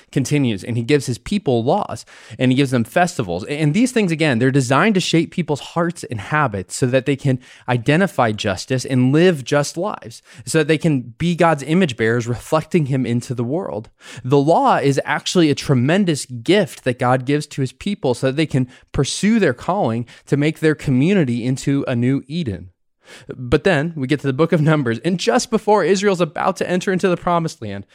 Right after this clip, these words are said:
we're almost there. Well, guess what happens? <laughs> The, the problem of sin.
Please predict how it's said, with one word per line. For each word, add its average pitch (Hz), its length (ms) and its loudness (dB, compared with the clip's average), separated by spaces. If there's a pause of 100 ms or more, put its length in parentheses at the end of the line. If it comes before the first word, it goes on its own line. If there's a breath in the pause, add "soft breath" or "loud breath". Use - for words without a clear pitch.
(300 soft breath)
we're 127 140 0
almost 165 400 0
there. 135 340 -2 (1000)
Well, 110 160 -4
guess 127 220 -2
what 110 100 -6
happens? 90 560 -14
<laughs> - 40 -20 (280)
The, 113 480 -10
the 113 140 -4
problem 117 480 -2
of 101 80 -10
sin. 107 420 -10